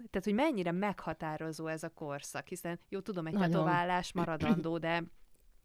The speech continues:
Speaker 1: de hogy így a következőkben
Speaker 2: Ö,
Speaker 1: mi lesz?
Speaker 2: olyan szempontból nagyon meghatározó, hogy szintén felmérést végeztek nálamnál okosabb emberek,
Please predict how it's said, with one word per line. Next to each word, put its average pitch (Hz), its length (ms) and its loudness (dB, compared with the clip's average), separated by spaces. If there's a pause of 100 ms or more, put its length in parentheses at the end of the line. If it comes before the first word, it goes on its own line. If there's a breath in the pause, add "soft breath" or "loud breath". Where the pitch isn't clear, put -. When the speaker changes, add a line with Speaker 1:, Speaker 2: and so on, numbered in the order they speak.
(340)
Speaker 1:
de 208 100 4
hogy 226 140 4 (100)
így 226 140 -6
a 240 80 -4
következőkben 160 1000 -4
Speaker 2:
Ö, 170 300 6
Speaker 1:
mi 147 100 4
lesz? - 320 -4
Speaker 2:
olyan 226 340 8
szempontból 170 600 4
nagyon 156 240 4
meghatározó, 180 920 2
hogy 165 480 0
szintén 190 480 6
felmérést 156 640 0
végeztek 165 480 -4
nálamnál 143 480 2
okosabb 147 460 -2
emberek, 143 520 2